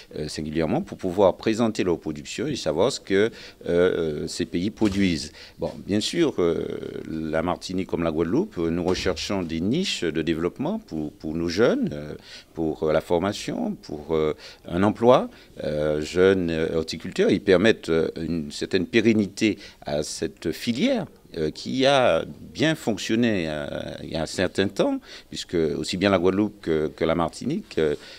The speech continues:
euh, nous exportons, euh, des fleurs, euh, vers, euh, vers les pays européens. Et voilà, euh, depuis quelques années, c'est plus le cas. Ben, bien sûr, nous, nous allons rencontrer l'inra, euh, comme vous le savez, qui, qui est basé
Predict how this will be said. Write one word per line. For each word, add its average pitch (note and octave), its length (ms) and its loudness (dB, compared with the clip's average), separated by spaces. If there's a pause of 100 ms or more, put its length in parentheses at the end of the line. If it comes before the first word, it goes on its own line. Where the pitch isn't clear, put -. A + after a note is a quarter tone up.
(160)
euh, D#2 180 0
nous E2+ 540 -2 (200)
exportons, - 600 0 (340)
euh, D2+ 180 0
des D#2 120 -4
fleurs, G#2 440 6
euh, D2+ 240 2 (100)
vers, D2+ 420 -2
euh, D2+ 260 -2 (160)
vers E2+ 160 2
les E2 80 0
pays E2 380 -2 (240)
européens. G2 480 2 (240)
Et - 40 -6
voilà, F#2+ 360 8
euh, D#2+ 240 4
depuis D#2 260 -4
quelques F2 320 2
années, F#2+ 160 2
c'est - 160 -4
plus G2+ 160 0
le E2+ 60 0
cas. - 320 -8
Ben, D2+ 120 -6
bien F2 140 0
sûr, - 180 -2
nous, F2 280 2
nous D#2 100 0
allons F2+ 200 2
rencontrer F#2+ 420 -2
l'inra, G2 440 0 (320)
euh, D#2 160 2
comme D#2 260 -4
vous E2 40 0
le D#2+ 60 -2
savez, F2 260 2
qui, D#2+ 240 -4
qui - 220 -10
est C#2 40 -8
basé F#2 480 4